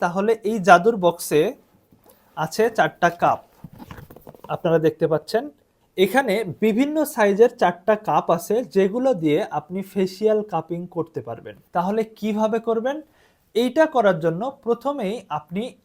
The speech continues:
লুব্রিকেন্ট বা অ্যালোভেরা এর ভিতরের যে সবুজ জেলি থকথকে অংশটুকু আছে, এইটা ফেসের মধ্যে আলতো করে লাগিয়ে নেবেন। এটা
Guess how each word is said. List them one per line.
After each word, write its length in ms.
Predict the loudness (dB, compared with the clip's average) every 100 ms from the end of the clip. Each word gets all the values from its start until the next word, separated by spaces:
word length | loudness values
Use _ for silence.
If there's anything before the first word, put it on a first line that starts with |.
| 0
লুব্রিকেন্ট 680 | 2 2 0 -4 0 -2 -2 -12 -6 0
বা 140 | 2 0 -4 _ _ 2
অ্যালোভেরা 640 | 6 6 4 4 4 4 4 0
এর 80 | -2 -2
ভিতরের 420 | 0 4 6 4 2
যে 80 | -4 -4
সবুজ 320 | -6 -2 -2 -4 -4
জেলি 260 | -2 -2 -6
থকথকে 460 | -10 -12 -8 -6 -4 -6
অংশটুকু 420 | -8 -12 -10 -8 -10
আছে, 160 | -8 -12 -12 _ _ -4
এইটা 220 | 0 0 0
ফেসের 300 | 0 0 -2 -2
মধ্যে 240 | -4 -4 -4 -2
আলতো 240 | -2 -2 -6
করে 160 | -6 -4 -4
লাগিয়ে 320 | -4 -6 -8 -8
নেবেন। 200 | -12 -16 -20 _ _ -4
এটা 220 | 4